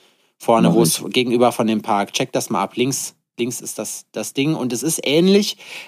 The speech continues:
Speaker 1: äh, zu dem, was es in, in London gibt. Also die, ich war sonntags abends da, muss man sagen. Da ist jetzt die Auswahl natürlich beschränkt. Aber ich persönlich fand's halt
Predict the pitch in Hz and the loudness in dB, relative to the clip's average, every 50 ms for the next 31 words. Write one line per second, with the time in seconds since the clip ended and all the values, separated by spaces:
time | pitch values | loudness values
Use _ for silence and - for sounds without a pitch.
0 | - _ - 135 139 139 135 139 139 135 - - 151 135 135 135 139 127 139 127 | -14 _ 0 2 4 4 6 4 4 2 0 -4 -2 2 2 2 4 2 2 0
1 | 127 120 117 117 - - - 117 113 113 113 113 113 113 - - 110 110 110 104 | 0 -2 -2 -4 -8 -8 -6 -4 -2 0 0 -2 -2 -6 -8 -6 -4 -2 -2 0
2 | 101 104 101 98 95 92 87 98 90 - 104 110 104 123 113 110 120 131 120 113 | -2 -2 -4 -4 -6 -6 -8 -10 -8 -6 -6 -4 -4 -4 -2 0 -2 -2 0 -2
3 | - - 139 135 143 147 143 120 87 98 120 135 143 143 151 123 - - - 117 | -2 0 2 4 4 4 2 0 0 0 0 0 2 0 -2 -2 -2 -2 0 2
4 | 135 151 165 156 - - 156 143 143 147 139 - - 139 131 120 127 123 131 131 | 2 2 2 -2 0 0 2 2 2 0 -2 -2 -4 -4 0 2 2 2 2 2
5 | 123 110 113 117 - 131 113 - - - 87 117 127 - - 139 123 117 117 113 | 0 -2 -2 -2 -4 -6 -6 -4 -4 -2 0 0 0 0 0 0 0 0 0 -2
6 | 107 - 120 117 - - - - - - 113 127 139 - - - 117 - - 127 | -2 -2 -4 -4 -2 -2 -4 -2 0 0 0 0 0 -2 0 0 0 0 0 -4
7 | - - 139 120 107 117 113 110 117 - - 110 104 104 - - 107 98 101 95 | -2 -2 -2 0 2 2 2 2 0 -2 -2 -2 -2 -2 -2 -2 -2 -2 -2 -4
8 | - | -6